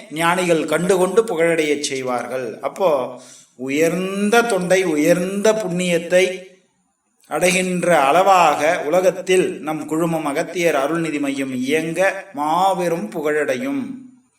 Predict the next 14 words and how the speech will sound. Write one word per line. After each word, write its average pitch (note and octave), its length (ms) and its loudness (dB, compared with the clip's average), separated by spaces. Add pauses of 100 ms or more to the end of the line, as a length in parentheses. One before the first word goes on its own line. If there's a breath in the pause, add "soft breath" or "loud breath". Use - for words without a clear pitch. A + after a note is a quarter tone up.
(140)
அந்த D3+ 240 -2
புகழை E3 340 2
அடைவதற்கு C#3+ 680 0 (420 loud breath)
உம் C#3+ 240 -6
திருவடியை D#3 640 0
வேண்டி D3+ 420 -2
பணிந்து D3+ 540 -2
வணங்குகின்றேன் C#3 1120 0
என்று C#3 360 -4 (680)
அகத்தீச E3+ 580 0
மகரிஷி C#3+ 440 -2
அவர்கள் B2+ 340 -4
பணிந்து C#3+ 560 -4 (1040)
வணங்குகிறார்கள். C#3+ 800 -2